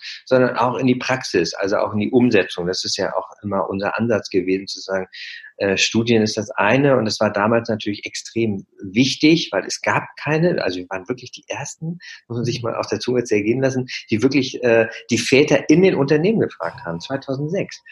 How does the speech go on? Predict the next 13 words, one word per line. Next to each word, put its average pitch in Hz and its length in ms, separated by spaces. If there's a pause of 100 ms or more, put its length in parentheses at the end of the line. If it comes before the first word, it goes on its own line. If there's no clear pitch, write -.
(220)
so 95 220
zweitausendsieben. 123 840 (300)
Und 113 180
dann 127 160
haben 170 140
wir 165 60
natürlich, 151 640
ähm, 123 480
extrem - 480
spannende 147 560
Ergebnisse 147 560
gehabt 143 500
und 127 320